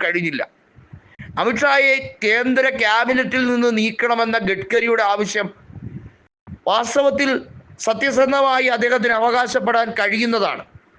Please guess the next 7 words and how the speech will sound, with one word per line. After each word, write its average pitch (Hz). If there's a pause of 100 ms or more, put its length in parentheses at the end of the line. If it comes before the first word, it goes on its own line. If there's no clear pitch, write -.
(140)
മന്ത്രിസഭയിൽ 240
മൂന്നാമൻ 240 (120)
ഗഡ്കരിയാകേണ്ടതായിരുന്നു. 226 (600)
അമിത്ഷായെ 240
പിടിച്ച് 233 (100)
തൻ്റെ 220 (520)
മുകളിലിരുത്തുന്നത് 240